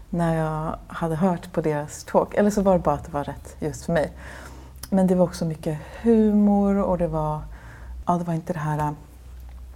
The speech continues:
hårda lite som jag har träffat på också. Ehm, så det betydde väldigt mycket. Sen var det också min första kontakt med, med mindful eating.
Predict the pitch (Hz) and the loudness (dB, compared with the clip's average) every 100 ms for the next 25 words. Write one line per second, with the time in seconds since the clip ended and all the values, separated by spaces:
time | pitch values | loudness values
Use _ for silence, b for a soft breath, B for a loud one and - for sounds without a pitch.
0 | - - 175 208 170 175 277 214 147 160 | -18 -8 4 6 8 8 8 8 6 2
1 | 165 165 160 165 190 214 208 - 170 170 | 0 0 2 2 2 0 0 0 2 4
2 | 262 - - - - B B B B B | 2 0 -2 -2 -6 B B B B B
3 | - 165 160 156 156 160 180 196 202 214 | -4 0 0 0 -2 -2 2 4 4 2
4 | 165 156 160 156 - - - - - B | 0 -2 -4 -6 -6 -8 -6 -6 -8 B
5 | B B B - 190 214 202 208 - 254 | B B B 2 4 6 6 4 4 6
6 | 240 - 160 - 180 170 160 156 - 165 | 6 6 -4 -6 -4 -4 -4 -8 -6 -4
7 | 156 151 - - - - - - - - | -2 -4 -10 -20 -20 -20 -20 -20 -20 -20
8 | - 175 170 170 165 175 214 208 - 202 | -6 0 2 0 -2 -2 0 -2 -2 -4
9 | 190 | -4